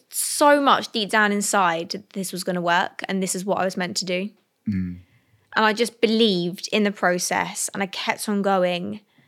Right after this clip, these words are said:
Speaker 1: And then opportunities started to fall through. And I started to get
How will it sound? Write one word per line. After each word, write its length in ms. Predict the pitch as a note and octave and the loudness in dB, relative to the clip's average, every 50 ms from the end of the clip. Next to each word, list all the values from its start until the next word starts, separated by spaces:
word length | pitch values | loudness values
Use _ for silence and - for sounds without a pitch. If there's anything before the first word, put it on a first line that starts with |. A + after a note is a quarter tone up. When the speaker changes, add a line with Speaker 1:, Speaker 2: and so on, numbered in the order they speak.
| _ _ _ _ _ _ _ _ _ _ _ _ _ _ - | _ _ _ _ _ _ _ _ _ _ _ _ _ _ -4
Speaker 1:
And 180 | - G#3+ G#3+ G#3 | -2 0 2 4
then 400 | G#3+ G#3 G3+ G3 G3 G3 F#3+ - - _ _ _ - | 4 4 4 4 2 2 0 -2 -4 _ _ _ -4
opportunities 560 | G#3+ F#3+ - - - F#3+ F#3+ F#3 - F3 F3 | -4 -2 -2 -2 -2 -2 -2 -2 -4 -4 -4
started 200 | - - - - | -4 -4 -4 -6
to 60 | - | -8
fall 200 | - - F#3 F#3 | -10 -10 -10 -10
through. 320 | - - - A#2+ A2+ - - - _ _ _ _ _ _ _ _ _ _ _ _ _ _ _ - - _ _ | -8 -8 -8 -8 -8 -10 -12 -16 _ _ _ _ _ _ _ _ _ _ _ _ _ _ _ -20 -20 _ _
And 840 | - G#3 G3 F#3+ F#3+ F#3 F#3 F3+ F3+ F3+ F3+ F#3 F#3+ - - - - _ _ _ _ _ - | 0 2 4 4 2 2 0 -2 -2 -2 -2 -2 0 0 0 0 -2 _ _ _ _ _ -6
I 80 | - | -6
started 340 | G3 - F#3+ F#3+ F#3+ - - - | -2 0 0 0 0 -2 -6 -6
to 40 | - | -2
get 280 | - G3 F3 F3 - | 0 0 0 0 -2